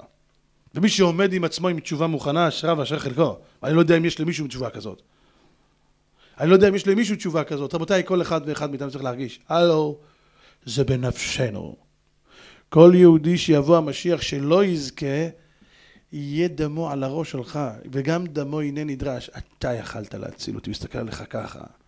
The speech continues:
אתה יכלת להציל אותי ואתה לא עשית את זה. אתה יכולת לקרוא לי לשיעור ואתה לא עשית את זה. אתה יכולת להגיד לי, "בוא", ואתה לא אמרת לי.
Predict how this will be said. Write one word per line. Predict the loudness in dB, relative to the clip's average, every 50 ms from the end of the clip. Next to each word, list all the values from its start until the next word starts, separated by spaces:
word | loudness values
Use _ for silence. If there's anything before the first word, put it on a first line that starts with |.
| _ _ -12
אתה | -10 -8 -8
יכלת | -8 -10 -10 -12 -12 -12 -12 -12
להציל | -14 -14 -14 -14 -14 -14
אותי | -12 -8 -8
ואתה | -10 -8 -10 -12
לא | -12
עשית | -12 -10 -10 -10 -10 -10 -10
את | -14 -16 -16 -18
זה. | -20 -20 -20 -20 _ _ -20 -20 -20 -18 -16 -6
אתה | 0 2 2
יכולת | 2 2 0 -4 -4 -4
לקרוא | -6 -6 -6 -6 -4 -4
לי | -4 -4
לשיעור | -4 -2 0 2 2
ואתה | 2 0 -2 -4
לא | -4
עשית | -4 -4 -6 -12 -12 -12 -14
את | -14 -16
זה. | -18 -20 -20 _ _ -20 -20 -20 -20 -6 -2
אתה | 0
יכולת | 0 0 0 -2 -4 -2
להגיד | -2 0 0 0 -2 -4 -8 -8
לי, | -8 -4
"בוא", | 2 4 4 4 4 0 -6 -12 -20 -12 _ -4
ואתה | 2 6 10 10
לא | 10 10
אמרת | 10 8 6 6 6 4 2 -2
לי. | -8 -10 -12